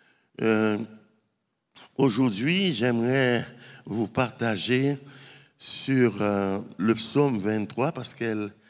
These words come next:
ce psaume-là a une valeur particulière, euh, pour moi. Donc, euh, je vais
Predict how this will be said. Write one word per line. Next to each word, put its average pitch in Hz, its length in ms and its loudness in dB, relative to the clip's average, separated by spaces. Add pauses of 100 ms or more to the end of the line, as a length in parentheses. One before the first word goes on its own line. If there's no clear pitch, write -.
(160)
ce - 160 -4
psaume-là 120 760 -2
a - 180 -8
une 113 200 -2
valeur 110 440 2
particulière, 117 1000 -2 (640)
euh, 90 260 -4
pour 104 300 0
moi. 101 260 2 (720)
Donc, - 500 -4
euh, 90 380 2 (1900)
je 82 260 -4
vais 92 840 0